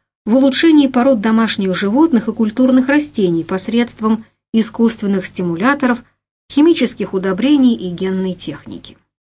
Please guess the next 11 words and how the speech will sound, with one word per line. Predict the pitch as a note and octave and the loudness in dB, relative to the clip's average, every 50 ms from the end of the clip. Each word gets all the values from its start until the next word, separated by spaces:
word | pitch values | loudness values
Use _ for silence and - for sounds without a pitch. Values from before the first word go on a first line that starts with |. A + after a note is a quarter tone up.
| _ _ _ _ _ _ _ _ | _ _ _ _ _ _ _ _
Деловой | - F#3 D#3+ G#3 G#3 G3+ G3+ F#3+ G3+ C4+ D4+ D4+ | -8 -4 0 0 0 0 0 0 2 2 4 4
аспект | A#3+ G#3+ F#3+ - - - - G#3+ A#3 A3+ - - - | 2 0 -2 -4 -4 -4 -2 -2 -2 -4 -6 -12 -12
западнизма. | - F#3+ - G3+ F3+ G#3 G3+ F#3+ F3+ F#3 F3 E3 D3+ - D3+ G#2+ - - _ _ _ _ _ _ _ _ _ _ _ _ _ _ _ | -8 -6 -6 -6 -4 -4 -4 -4 -4 -2 -2 -2 -4 -6 -10 -14 -18 -20 _ _ _ _ _ _ _ _ _ _ _ _ _ _ _
Основой | - G#3+ A#3 - - C4 D#4 F4 E4+ D4+ D4 B3+ | -2 0 0 2 2 2 2 4 4 4 2 2
западного | - - C#4+ C#4+ C#4+ A3+ G3+ G#3+ A3 G#3 | 2 0 0 -2 -2 -2 -2 -2 0 0
общества | A3+ C#4+ E4 E4 - - A3+ - - - G3+ G3 | 2 2 2 0 0 -2 -4 -4 -4 -4 -6 -6
считается | - - G#3+ - - C4+ C#4 C4+ C4+ - B3+ | -4 -6 -6 -4 -2 -2 -2 -2 -2 -4 -4
экономика, | B3 B3 - A#3+ G#3+ F#3+ F3 D#3+ D3 D3 - - F#2+ - - _ _ _ _ _ _ | -4 -2 -2 -2 -2 -2 -2 -4 -6 -8 -12 -16 -20 -20 -20 _ _ _ _ _ _
причем | - F#3 F#3 - - C4 C4+ B3+ B3+ | -4 -4 -2 0 0 2 4 4 4
экономика | - G3+ F3+ F3+ F#3+ G#3+ A#3 A#3 A#3 A3+ | 2 0 -4 -2 0 2 2 2 0 -2
капиталистическая. | G3+ - G#3+ - - - A3 G#3 G#3+ - - - E3+ D3+ - B3+ - - - - - _ | -4 -6 -6 -6 -6 -4 -4 -4 -4 -4 -4 -6 -6 -6 -6 -8 -8 -8 -10 -12 -16 _